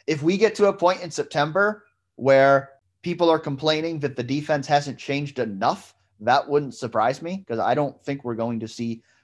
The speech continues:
drastic changes here. But I think the changes that I anticipate right now are not anything that I would look at as an overreaction. I, I would look at as things that I think are probably a natural progression for this defense.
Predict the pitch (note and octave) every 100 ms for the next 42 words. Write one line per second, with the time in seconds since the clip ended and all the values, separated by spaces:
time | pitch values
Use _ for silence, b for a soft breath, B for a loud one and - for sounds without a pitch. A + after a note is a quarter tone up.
0 | b A2 G#2+ G2+ A2 B2 - A#2+ - A2+
1 | A2+ B2 D3 D3+ D#3+ E3+ F#3+ D#3 B2+ B2
2 | D#3 D#3 - _ _ _ - B2+ C3 -
3 | C#3+ D3+ E3+ E3+ D#3 B2+ - - A#2 C#3
4 | C3+ B2 C3 B2+ C3 D3+ C#3 - A#2+ F#2+
5 | G#2+ A#2 D3 E3+ _ _ _ - B2+ C#3+
6 | D3+ D3 C3+ C#3 C3+ A#2+ A#2 A#2 G#2 A#2
7 | A#2+ A2+ G#2 G2 F2+ G#2 C3 A2 F2+ F2
8 | F2+ - G#2 G#2 - _ - A2+ - A#2+
9 | A#2+ A2+ A2+ A#2 A2 G#2+ G#2 A2+ A2+ A2
10 | G#2 G2+ A2+ G#2+ G2 A2 G#2 G#2+ G#2 F#2+
11 | F#2 G2 G#2 A2+ G2+ A2 G2+ G#2+ - C2+
12 | - C#2 - D2 B1+ - - -